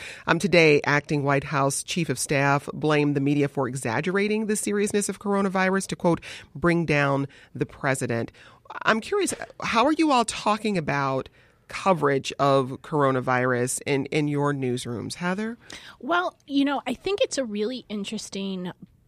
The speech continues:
Speaker 2: public policy question is what happens when you have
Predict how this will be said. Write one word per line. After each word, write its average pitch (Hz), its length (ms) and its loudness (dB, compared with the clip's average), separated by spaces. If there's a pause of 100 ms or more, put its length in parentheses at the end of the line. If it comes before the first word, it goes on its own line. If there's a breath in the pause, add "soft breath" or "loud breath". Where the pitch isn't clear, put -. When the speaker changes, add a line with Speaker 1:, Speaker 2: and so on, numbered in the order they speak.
(160)
Speaker 2:
public 262 380 -2
policy 208 560 -2
question 180 520 -8
is 165 220 -6
what 220 260 0
happens 202 600 -4
when 190 200 -2
you 190 140 -2
have 175 480 -4